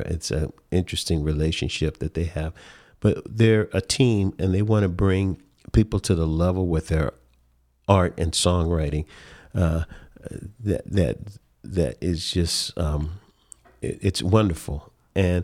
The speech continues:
it's a, it's a learning curve too, because it's different. I found it was different from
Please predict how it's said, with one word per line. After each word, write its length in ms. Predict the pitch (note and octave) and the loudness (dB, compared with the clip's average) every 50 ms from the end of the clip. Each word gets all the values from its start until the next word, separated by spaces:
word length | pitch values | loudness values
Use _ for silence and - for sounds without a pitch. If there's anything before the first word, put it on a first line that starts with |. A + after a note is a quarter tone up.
| - - - - - _ _ - - _ _ | -4 -10 -20 -20 -20 _ _ -20 -20 _ _
it's 180 | - G2+ - - | -4 -2 -2 -2
a, 140 | F2 E2+ - - _ - | -2 -2 -4 -6 _ -10
it's 160 | G#2 - - | -4 0 2
a 60 | F#2+ | 4
learning 320 | G2 G#2+ B2+ C#3+ C#3+ B2 | 6 6 6 6 4 2
curve 260 | - - F#2+ E2+ E2 - | 2 2 0 0 0 0
too, 320 | - B2+ A#2+ F#2+ D#2 D2 - _ _ - - _ _ | 2 2 2 2 0 -4 -8 _ _ -20 -20 _ _
because 380 | - F2 - - G2 F2+ - | -6 -4 -2 -2 -2 0 -2
it's 160 | D#2+ D#2+ - - | -4 -4 -4 -8
different. 480 | F2 F2+ F#2+ A#2+ A#2+ - - G2 - - - D#2 - - - | -8 -2 0 0 0 2 0 -2 -2 -4 -8 -14 -14 -4 0
I 100 | - G#2 G#2 | 2 2 2
found 260 | - - F#2 F#2+ F2 | 2 2 2 2 0
it 80 | F2 | -2
was 120 | F#2 F2 E2+ | -2 -4 -8
different 420 | E2 E2+ G2+ G#2+ - G2+ C#2+ - - | 0 2 2 2 2 0 -4 -6 -6
from 360 | - F2+ F2 E2 D#2+ E2 | -4 -2 0 0 0 -2